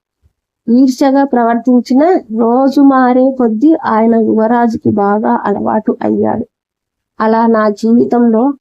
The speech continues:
అమ్మను అయ్యే భాగ్యం కలిగింది. ముగిసి అమ్మ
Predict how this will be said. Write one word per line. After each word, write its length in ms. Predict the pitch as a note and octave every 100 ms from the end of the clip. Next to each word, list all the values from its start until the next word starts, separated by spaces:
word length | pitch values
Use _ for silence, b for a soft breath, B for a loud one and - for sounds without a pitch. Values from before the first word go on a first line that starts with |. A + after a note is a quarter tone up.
| _ _ _ -
అమ్మను 400 | A3+ A#3 B3+ C4 -
అయ్యే 300 | A#3+ A#3+ A#3
భాగ్యం 520 | A3 A3 G#3+ A#3 C4+
కలిగింది. 640 | B3 - G#3+ A3 G#3+ - - _ _ _ _ _ _ _ _ _ _ _ A#3+
ముగిసి 1160 | A#3 B3 G#3+ B3 G#3+ - - _ _ - - - _ _ _ _ _ _ _ _ _ _ -
అమ్మ 400 | A#3 B3+ C#4